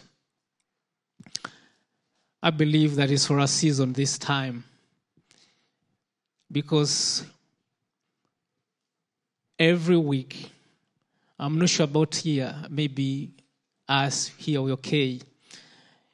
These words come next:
But every week I get close to five to six, ten requests, financial requests. Either somebody's hungry,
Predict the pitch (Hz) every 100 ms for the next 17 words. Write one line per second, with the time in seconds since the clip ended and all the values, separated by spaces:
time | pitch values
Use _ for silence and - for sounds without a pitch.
0 | _ _ - - 175 160 170 170 147 143
1 | 156 - - 147 139 - 135 - 151 147
2 | - - - - _ - 135 - 147 -
3 | - - - _ _ _ _ _ _ _
4 | - 175 156 139 139 156 127 - - -
5 | - _ _ _ _ _ _ _ _ -
6 | 151 151 147 139 135 - 131 - - -
7 | - - _ _ _ _ _ _ _ _
8 | - 147 143 143 151 143 139 135 - 165
9 | 165 165 170 165